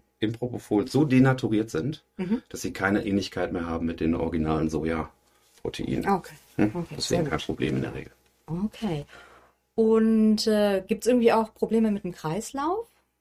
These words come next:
Speaker 2: Von den Medikamenten her, gibt's da irgendwie Schwierigkeiten? Also die, die Kreislaufprobleme mache ich ja so ein bisschen auch, indem
Speaker 1: Die
Speaker 2: ich das
Speaker 1: macht ihr,
Speaker 2: Volumen,
Speaker 1: ja,
Speaker 2: äh,
Speaker 1: genau.
Speaker 2: doch, äh, äh, sch-, ne, abhängig dann,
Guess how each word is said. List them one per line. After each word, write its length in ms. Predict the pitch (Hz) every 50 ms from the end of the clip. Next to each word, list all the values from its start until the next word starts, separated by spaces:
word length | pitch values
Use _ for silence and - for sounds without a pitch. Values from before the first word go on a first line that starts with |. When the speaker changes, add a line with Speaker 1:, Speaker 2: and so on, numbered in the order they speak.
| _ _ _ _ - 196
Speaker 2:
Von 180 | - - 233 233
den 80 | 233
Medikamenten 540 | 220 220 226 226 226 214 214 233 262 - 277
her, 220 | - 285 294 294 233
gibt's 200 | 240 220 - -
da 180 | - 240 247
irgendwie 220 | 240 254 262 269 254
Schwierigkeiten? 300 | - - 254 240 226 233
Also 80 | 202 -
die, 220 | 233 233 220 -
die 80 | 208 202
Kreislaufprobleme 920 | - - 247 254 262 254 - - - - 220 220 240 226 220 220 214 196
mache 200 | 208 220 214 220
ich 100 | 240 -
ja 80 | 330 320
so 80 | 320 302
ein 60 | 285
bisschen 280 | 311 311 - 311 277 269
auch, 160 | 262 277 269
indem 180 | 254 226 233 247
Speaker 1:
Die 40 | 247
Speaker 2:
ich 40 | 254
das 100 | 233 233
Speaker 1:
macht 220 | 226 196 226 233 208
ihr, 160 | 214 220 220
Speaker 2:
Volumen, 220 | 185 190 190 -
Speaker 1:
ja, 340 | - - 104 107 220 220 226
Speaker 2:
äh, 160 | - 254 254
Speaker 1:
genau. 380 | 254 254 254 208 214 226 117 123
Speaker 2:
doch, 160 | 240 240 254 - - - -
äh, 520 | 220 - - - 185 - - - - -
äh, 20 | -
sch-, 140 | - - - 233 226
ne, 280 | 233 254 285 311 339 -
abhängig 400 | - 233 - - 254 233 233 -
dann, 300 | - 208 214 220 226 220